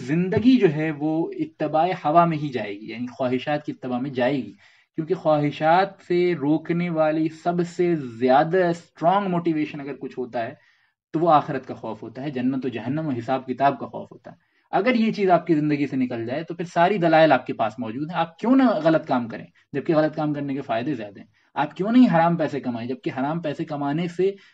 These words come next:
न सिर्फ ये कि फायदे ज्यादा हैं, आपको इज्जत भी दुनिया के अंदर, ऐसे भी सिचुएशंस होती हैं जब हराम कमाने वाले को इज्जत दुनिया के अंदर ज्यादा मिल जाती है, ठीक है, उसकी बिल्डिंग्स लंबी लंबी तैयार हो जाती हैं।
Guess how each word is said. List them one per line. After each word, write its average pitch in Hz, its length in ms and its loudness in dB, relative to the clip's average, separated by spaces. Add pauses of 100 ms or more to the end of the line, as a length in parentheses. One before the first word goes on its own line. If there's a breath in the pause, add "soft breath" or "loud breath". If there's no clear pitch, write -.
(220 loud breath)
न 135 220 2
सिर्फ 175 240 0
ये 180 160 4
कि 190 220 2
फायदे 143 440 2
ज्यादा 160 320 0
हैं, 180 320 -6
आपको 147 360 -2
इज्जत 170 220 0
भी 208 120 -4
दुनिया 196 260 -2
के 180 80 -4
अंदर, 175 200 -2
ऐसे 196 220 0
भी 196 100 -4
सिचुएशंस 175 440 -4
होती 156 220 -10
हैं 156 60 -14
जब 143 140 -16
हराम 147 240 -4
कमाने 156 320 -6
वाले 151 240 -2
को 180 80 0
इज्जत 165 260 0
दुनिया 185 260 -4
के 175 60 -2
अंदर 165 200 -2
ज्यादा 131 220 -2
मिल 117 160 -6
जाती 104 260 -16
है, 131 60 -18 (420)
ठीक 170 140 -10
है, 131 60 -4
उसकी 127 240 -4
बिल्डिंग्स 143 360 2
लंबी 170 240 2
लंबी 151 220 0
तैयार 127 280 -2
हो 107 80 -8
जाती - 260 -18
हैं। - 60 -20